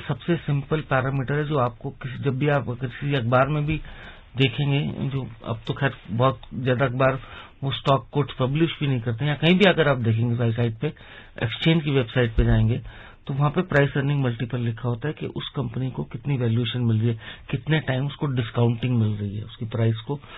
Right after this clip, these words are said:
उसकी अर्निंग्स को कितने टाइम वैल्यू करा जा रहा है। But इसमें एक चीज देखिए, जब वैल्यू करते हैं तो उसमें बहुत सारे फैक्टर हैं। कुछ फैक्टर्स ऐसे हैं जो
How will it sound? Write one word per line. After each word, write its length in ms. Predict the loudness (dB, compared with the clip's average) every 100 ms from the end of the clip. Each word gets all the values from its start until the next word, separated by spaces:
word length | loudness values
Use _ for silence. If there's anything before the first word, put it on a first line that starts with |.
| -18 -14
उसकी 220 | -10 -4 0
अर्निंग्स 420 | 2 2 0 -2
को 100 | -8
कितने 300 | -6 -2 0
टाइम 300 | 4 4 2 -4 -20 -20 -20 -2
वैल्यू 400 | 4 4 4 2
करा 220 | 2 4
जा 120 | 2
रहा 200 | -2 -8
है। 60 | -12 -18 -20 -18 -18 -20 -20 -20 -16 -12
But 140 | 0 0
इसमें 240 | 6 4
एक 60 | 6
चीज 200 | 4 2
देखिए, 260 | 0 0
जब 120 | 2
वैल्यू 320 | 6 6 6 4
करते 320 | 2 2 0
हैं 100 | 2
तो 120 | 0
उसमें 280 | 0 0 2
बहुत 260 | 4 4
सारे 240 | 4 2 2
फैक्टर 400 | 0 0 0 2
हैं। 120 | 2
कुछ 140 | 0
फैक्टर्स 600 | -2 -2 -2 0 2 4
ऐसे 240 | 4 2 0
हैं 200 | 0 -2 -8 -18 -18 -16 -10
जो 380 | -2 6 6